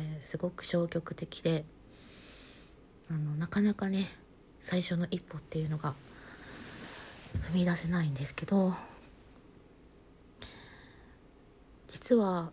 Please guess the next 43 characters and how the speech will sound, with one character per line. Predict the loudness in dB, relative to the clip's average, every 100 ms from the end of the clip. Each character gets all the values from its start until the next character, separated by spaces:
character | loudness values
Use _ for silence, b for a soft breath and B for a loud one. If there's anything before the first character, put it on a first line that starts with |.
| -2
先 | 2 2
日 | 2 -2 -2
で | 0
す | 0 2
ね、 | 2 2 0 -6 -18 -4
と | 2 2
あ | 2
る、 | 0 -2 -6 -20 -20 -20 -20 -20 -8
あ | -4
の、 | -2 -2 -4 -6 -6
ラ | -2 2
ジ | 2
オ |
ト | 2 0
ー | 0
ク | -2
を | -2
通 | 0 0
し | -2
て、 | -2 -4 -6 B B B B B B B B
え | -4 -2 -2 -4 -8 -18 -20 -20 -20 -20 -20 -20 -20 -20 -20 -20 -20 -20 -20 -6
ー、 |
仲 | -2 2
良 | 2
く | 0
さ | -2
せ | 0
て | 0
い | 0
た | 0
だ | 0
い | 0
て | 0
い |
る | -2
方 | -2 -6 -2 -2
と、 | 0 4 4 4 2 -6 -20 B B B B B B B
初 | -4 0 2
め | 2
て | 0
で | -2
す | 0
ね、 | 2 4 4 2